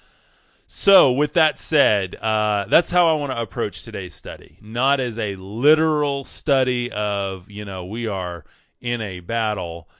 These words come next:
here, but as a spiritual study of we are in a battle of the energies, the,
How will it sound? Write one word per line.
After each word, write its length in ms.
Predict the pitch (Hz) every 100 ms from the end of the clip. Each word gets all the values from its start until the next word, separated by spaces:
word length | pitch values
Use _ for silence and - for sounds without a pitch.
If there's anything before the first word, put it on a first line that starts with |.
| _ _
here, 300 | - 101 95
but 200 | 104 104
as 200 | 101 92
a 160 | 85
spiritual 800 | - - - 147 143 120 - 98
study 440 | - 113 101 98
of 200 | 92 92 90
we 160 | 107
are 160 | 113 110
in 120 | 101
a 40 |
battle 480 | 90 95 92 92 90 -
of 480 | 87 82 82 82
the 180 | 82 95
energies, 560 | 139 143 85 80 80 82
the, 340 | 90 87 85